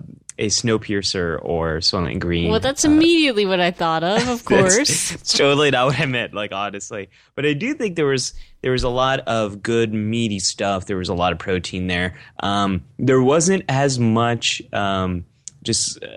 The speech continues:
Speaker 1: like, sugary, carby, kind of big franchisee stuff. But overall, I'm pretty happy with the stuff I saw.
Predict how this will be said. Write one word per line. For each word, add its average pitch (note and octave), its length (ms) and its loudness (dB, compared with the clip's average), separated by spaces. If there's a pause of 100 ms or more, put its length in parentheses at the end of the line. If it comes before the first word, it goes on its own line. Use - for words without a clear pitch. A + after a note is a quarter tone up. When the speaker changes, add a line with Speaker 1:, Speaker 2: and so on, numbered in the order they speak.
(340)
Speaker 1:
like, - 300 -4
sugary, G#2 1120 2 (100)
carby, G2 1120 0
kind C#3 240 2
of G#2+ 320 0 (400)
big B2+ 240 2
franchisee A#2+ 680 0
stuff. B3 420 0 (520)
But C3+ 320 2 (220)
overall, E3+ 720 4
I'm D3 240 0
pretty G3 580 0
happy E3+ 400 -2
with E3+ 140 -2
the E3 80 -2
stuff D#3 320 -2
I D#3+ 80 0
saw. C#3+ 480 2